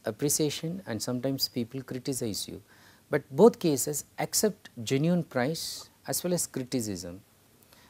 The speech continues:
Now, don't feel embarrassed when people praise you. Sometimes don't feel shy. Don't think that whether you deserve it or not. Accept it. Say thanks.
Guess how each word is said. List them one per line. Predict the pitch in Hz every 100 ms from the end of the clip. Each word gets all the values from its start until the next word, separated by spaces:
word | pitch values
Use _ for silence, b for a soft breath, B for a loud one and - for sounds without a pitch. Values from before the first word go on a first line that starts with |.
| b
Now, | 156
don't | 127 185 220
feel | - 202 180
embarrassed | - 151 165 143 95 - 117
when | 120 120
people | 135 135 160 156 -
praise | - 131 160 -
you. | 120 - -
Sometimes | - 131 160 156 -
don't | 139 156
feel | - 151
shy. | 139 - 135 135 82 B B B _
Don't | 135 143 - -
think | 175 175
that | 160 143
whether | 127 127
you | 135 127
deserve | 101 107 - 143 139
it | 123
or | 123 101
not. | 95 127 - - -
Accept | 127 - 175 -
it. | 95 - - _ _
Say | - 143
thanks. | 151 139 101 - -